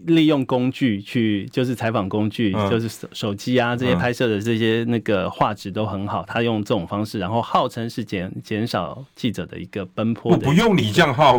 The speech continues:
Speaker 2: 号称。
Speaker 1: 这，这是一种方式。
Speaker 2: 不用你体贴。
Speaker 1: 另外一种方式是我觉得也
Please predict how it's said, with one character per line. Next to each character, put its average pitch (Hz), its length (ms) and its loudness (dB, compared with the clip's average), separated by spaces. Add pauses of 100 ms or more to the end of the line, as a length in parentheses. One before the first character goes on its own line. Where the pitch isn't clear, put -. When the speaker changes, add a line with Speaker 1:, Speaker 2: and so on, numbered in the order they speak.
Speaker 2:
号 151 200 6
称。 143 480 -2 (100)
Speaker 1:
这， - 180 0
这 151 180 2
是 151 120 0
一 131 60 2
种 110 160 0
方 139 100 4
式。 180 60 10
Speaker 2:
不 185 60 4
用 - 40 2
你 131 120 0
体 185 160 0
贴。 196 340 2
Speaker 1:
另 269 160 4
外 247 140 2
一 208 40 2
种 139 140 0
方 131 180 0
式 135 240 -2
是 143 140 -2
我 101 240 2
觉 120 160 -2
得 127 140 2
也 107 180 -2